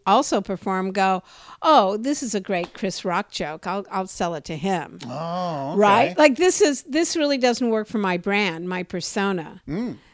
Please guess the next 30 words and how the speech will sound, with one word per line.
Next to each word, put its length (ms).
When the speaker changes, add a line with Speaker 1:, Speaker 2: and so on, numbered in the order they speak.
Speaker 1:
You 160
know, 340
um, 240
Speaker 2:
So 120
even 180
if 100
it's 100
something 280
you 180
really 340
like, 560
it 160
could 140
be 80
something 320
that 120
doesn't 300
serve 580
you, 480
doesn't 280
work 180
for 160
you, 320
and 200
you 140
may 180
have 220
to, 120
you 140
know, 300